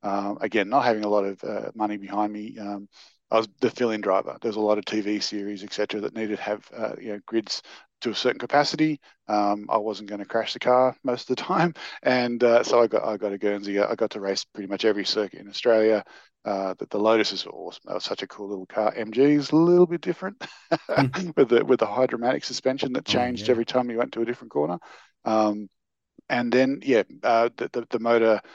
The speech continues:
Speaker 1: motoring life sort of took over then, and, and motorsport, uh, took a little bit of a back seat until a few years ago. Uh, a friend, uh, of mine, actually a, a mutual friend of the, of the, uh, of a few of the categories, John Boston, sold me a, a Honda Civic,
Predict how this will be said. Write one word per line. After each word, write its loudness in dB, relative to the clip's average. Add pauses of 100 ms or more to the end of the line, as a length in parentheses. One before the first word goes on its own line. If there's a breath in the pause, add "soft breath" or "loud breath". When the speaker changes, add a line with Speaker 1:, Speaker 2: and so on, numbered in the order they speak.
(280 loud breath)
Speaker 1:
motoring 2
life -2
sort -6
of -8
took -6
over 0
then, -4
and, -8
and -10
motorsport, -4 (160)
uh, -6
took -16
a -6
little 0
bit -4
of -8
a -18
back -4
seat -2
until -2
a -10
few 0
years 2
ago. 2 (400 loud breath)
Uh, -2
a -12
friend, -2
uh, -4
of -2
mine, -2
actually -2
a, -6
a -10
mutual -12
friend -6
of -6
the, -4
of -6
the, -8
uh, -8 (400 loud breath)
of -6
a -8
few 2
of 8
the 4
categories, 0
John -2
Boston, -2
sold 0
me -6
a, -4
a -4
Honda -6
Civic, 0